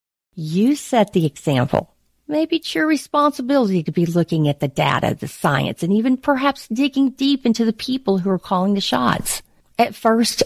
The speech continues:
when this whole Wuhan virus started, I mean, I thought to myself, "Am I the only person on this earth that is not going along with this narrative?"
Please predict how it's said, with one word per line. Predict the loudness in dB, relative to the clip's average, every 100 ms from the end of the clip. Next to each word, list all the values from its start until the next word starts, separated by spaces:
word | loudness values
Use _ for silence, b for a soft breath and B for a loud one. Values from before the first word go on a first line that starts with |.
| -2
when | 0 4
this | 2 0
whole | -6 -4 0 2 0
Wuhan | 0 2 2 2 0 0 0
virus | 2 2 2 0
started, | -2 -2 0 0 0 0 -4 -6
I |
mean, | -4 -4 -8 -10
I | -10 -4
thought | 0 -2 -2
to |
myself, | -2 -2 -2 -2 0 -2 -2
"Am | -4
I | -2 -2
the | -2 -4 -4
only | -4 -2 -2
person | -4 -6 -4 -4 -4 -4 -2
on | -2
this | -2 -4 -6
earth | -2 0 0 -4 -12 _
that | -6
is | -6 -6
not | -4 -2 -2 -2 -4 -2
going | -2 0 0
along | -2 -4 -2 -2
with | 0
this | 0 0
narrative?" | -2 0 0 0 -2